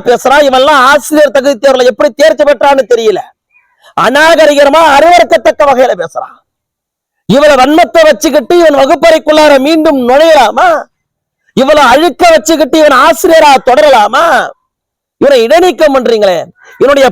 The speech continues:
பணியை பறித்து கைது செய்து சிறையில் அடைக்கிறதான சரியான நியாயமா இருந்திருக்கணும்? அதான சரியான நியாயமா இருந்திருக்கணும். வெட்ட வெளியில இப்படி அப்பட்டமா பேசவன் வகுப்பறையில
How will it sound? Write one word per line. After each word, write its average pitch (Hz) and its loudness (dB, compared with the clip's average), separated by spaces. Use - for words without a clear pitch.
பணியை 330 2
பறித்து 302 -2
கைது 330 2
செய்து 277 -2
சிறையில் 339 2
அடைக்கிறதான 247 0
சரியான 240 -2
நியாயமா 214 0
இருந்திருக்கணும்? 175 -4
அதான 320 2
சரியான 302 2
நியாயமா 262 0
இருந்திருக்கணும். 180 -4
வெட்ட - -2
வெளியில 330 2
இப்படி 294 0
அப்பட்டமா 330 0
பேசவன் 269 0
வகுப்பறையில 240 0